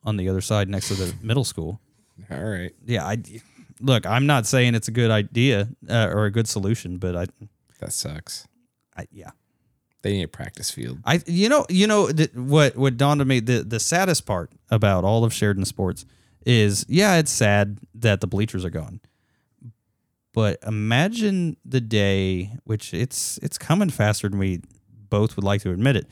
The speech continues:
Speaker 1: where that high school gets replaced.
Speaker 2: Mm-hmm.
Speaker 1: That football field's not gonna be that football field.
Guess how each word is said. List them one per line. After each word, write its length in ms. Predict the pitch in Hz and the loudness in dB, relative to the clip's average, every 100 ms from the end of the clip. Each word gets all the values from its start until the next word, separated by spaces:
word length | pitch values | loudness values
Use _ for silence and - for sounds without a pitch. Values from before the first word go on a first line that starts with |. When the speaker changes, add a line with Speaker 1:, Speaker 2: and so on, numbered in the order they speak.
| _ _ _ | _ _ _
Speaker 1:
where 360 | - 123 120 113 | 0 6 6 6
that 180 | 107 101 | 4 2
high 180 | 117 151 | 2 0
school 260 | - - | 0 0
gets 220 | 104 101 - | 0 -2 -6
replaced. 540 | 85 101 76 - - _ 120 | -6 -4 -4 -8 -20 _ -6
Speaker 2:
Mm-hmm. 200 | 117 160 - _ _ _ _ | -4 -4 -10 _ _ _ _
Speaker 1:
That 180 | - 151 | -4 -4
football 260 | - 285 277 | -2 -6 -4
field's 320 | - 147 110 | 0 0 0
not 140 | 117 117 | -2 -2
gonna 140 | 98 | -4
be 180 | 90 110 | -2 -2
that 160 | 90 - | -2 -4
football 320 | 131 - - | -4 -4 -8
field. 280 | - - | -8 -10